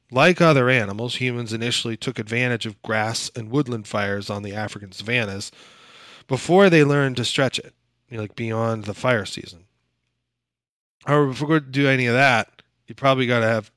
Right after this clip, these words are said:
you know, like we were saying, be comfortable with it. So this anthropologist, Jill Pruitz, and some of her colleagues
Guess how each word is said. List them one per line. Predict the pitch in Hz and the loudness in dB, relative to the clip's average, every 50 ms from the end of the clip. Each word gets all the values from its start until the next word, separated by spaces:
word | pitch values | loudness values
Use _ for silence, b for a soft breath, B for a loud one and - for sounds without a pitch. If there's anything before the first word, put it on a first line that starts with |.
| _ _ _ _ _ _ _ _ _ _ _ _ _ _ _ _ _ | _ _ _ _ _ _ _ _ _ _ _ _ _ _ _ _ _
you | 123 123 | -14 -12
know, | 110 95 | -10 -8
like | 95 101 - | -8 -8 -8
we | - 104 | -8 -10
were | 101 | -8
saying, | - - 139 113 95 95 98 | -6 -6 -6 -6 -6 -8 -12
be | - 113 | -12 -12
comfortable | 104 - - 120 110 - 107 98 92 92 | -10 -8 -8 -8 -8 -8 -10 -10 -10 -10
with | 90 87 85 | -10 -10 -12
it. | 80 - _ _ b b b b b b b b b b b b | -14 -18 _ _ b b b b b b b b b b b b
So | b - - 156 143 135 131 127 120 113 101 - _ _ _ _ _ _ - | b 0 2 4 4 4 2 0 0 -2 -6 -10 _ _ _ _ _ _ -2
this | 139 123 - - - - - _ _ - | -2 0 0 -2 -4 -6 -8 _ _ -4
anthropologist, | 139 139 131 - 131 - 147 143 143 139 127 123 113 - - | -2 -2 -2 -2 0 2 4 4 4 4 2 -2 -4 -4 -4
Jill | - 135 127 120 | -2 -2 -2 -2
Pruitz, | - - - 127 131 139 143 - - - - - - - 110 | -4 -4 -2 0 0 0 0 -2 -4 -8 -8 -8 -8 -8 -8
and | 110 110 107 104 | -10 -10 -10 -14
some | 104 - - 107 | -14 -14 -16 -16
of | 101 | -16
her | 98 87 82 | -16 -20 -18
colleagues | - - 143 151 160 156 147 147 143 139 135 - - - | -12 -8 -4 -2 0 2 2 2 2 0 -2 -8 -12 -14